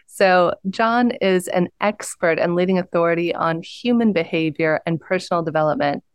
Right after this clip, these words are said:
He is the founder of a private research and education organization called the Demartini Institute, which hosts a curriculum of more than seventy-two courses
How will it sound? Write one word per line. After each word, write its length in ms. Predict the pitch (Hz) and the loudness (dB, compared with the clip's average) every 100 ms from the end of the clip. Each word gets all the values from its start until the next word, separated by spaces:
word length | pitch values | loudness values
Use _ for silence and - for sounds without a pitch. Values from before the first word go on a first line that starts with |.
| _ _ _ _ _ | _ _ _ _ _
He 260 | - - 226 | -12 -2 0
is 140 | 214 | 0
the 100 | - | -2
founder 800 | 202 - 202 226 233 240 240 240 - | -4 0 0 2 0 2 2 0 0
of 160 | 185 180 | -2 -2
a 80 | 180 | -6
private 540 | - - 240 254 254 - | -8 -4 -2 -2 -4 -4
research 680 | 190 226 240 - 147 147 - | -4 -4 -4 -2 -2 -2 -6
and 220 | 190 180 - | -4 -2 -4
education 680 | 185 185 - 208 202 220 | -6 -8 -6 -6 -4 -4
organization 920 | 185 165 170 160 151 147 143 160 165 190 - _ - | -2 -2 -2 -2 -2 -4 -4 -4 -4 -6 -14 _ -14
called 440 | - 196 180 180 - | 0 4 4 2 -2
the 160 | 180 190 | -2 -2
Demartini 1000 | 175 214 240 247 190 180 - 190 180 175 | -2 -4 0 0 0 -2 -4 -2 -2 -2
Institute, 680 | 180 175 - 160 - 151 - _ - - _ - | -4 -6 -6 -10 -6 -6 -6 _ -20 -20 _ -2
which 220 | 214 - | -2 -2
hosts 380 | - 247 254 - | -2 -2 -2 -4
a 80 | 226 | -4
curriculum 560 | - 208 226 220 220 - | -2 -2 2 2 2 0
of 160 | 180 | -2
more 340 | 185 185 220 240 | 0 0 0 0
than 220 | 190 185 | 0 -2
seventy-two 920 | - - 214 240 240 233 - 208 190 | -4 -4 -2 -4 -6 -10 -4 0 0
courses 880 | - 180 170 156 - 151 143 135 | 0 -2 -2 -2 -4 -2 -2 -6